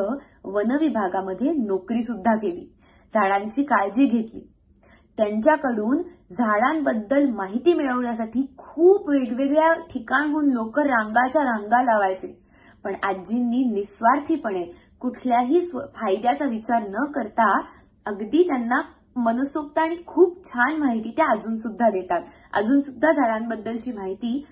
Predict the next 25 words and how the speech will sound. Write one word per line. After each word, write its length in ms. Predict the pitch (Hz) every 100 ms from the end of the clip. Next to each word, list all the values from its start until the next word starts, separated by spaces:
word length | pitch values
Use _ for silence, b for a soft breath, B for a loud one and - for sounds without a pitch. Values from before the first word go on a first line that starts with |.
| B
त्या 100 | -
पुरवतात. 480 | 226 226 190 185 175 - _ b b b _
आजीचं 480 | 214 214 247 277 294
वय 140 | 262
किती 240 | 285 294 330
आहे 80 | 330
माहितीये 280 | 330 302
का? 200 | 415 381 220 - _ _ b b _ -
तब्बल 440 | 220 - - 226 247 185
बहात्तर 580 | 208 208 240 - - 254
वर्ष. 320 | 233 214 214 233 214 - - _ _ _
आपल्या 260 | 190 - 240
आजी 300 | 254 190 226
एवढीच 380 | 254 269 294 -
आहे, 260 | 285 - b b
आपल्या 300 | - 220 277
आजीपेक्षा 480 | 277 226 285 285 302
सुद्धा 300 | 294 269 254
म्हातारी 400 | 294 294 254 262
असेल. 260 | 269 247 208
बहात्तर 540 | 208 208 254 - 302 285
वर्षाची 420 | 240 220 233 -
ही 160 | 240 277
आजी 440 | 233 180 170 269
आहे 120 | 277